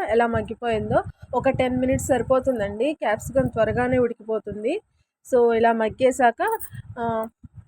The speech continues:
ఒక టేబుల్ స్పూన్ అనేది చిట్టి పొడి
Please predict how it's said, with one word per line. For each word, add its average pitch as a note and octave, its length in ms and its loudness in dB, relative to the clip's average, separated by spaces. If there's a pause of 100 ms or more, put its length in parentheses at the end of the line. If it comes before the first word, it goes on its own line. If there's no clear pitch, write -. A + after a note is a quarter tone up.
(540)
ఒక A#3+ 160 -2 (440)
టేబుల్ A#3+ 400 2
స్పూన్ E4+ 280 0 (180)
అనేది A#3 380 -2 (380)
చిట్టి B3 260 -6
పొడి A#3+ 160 0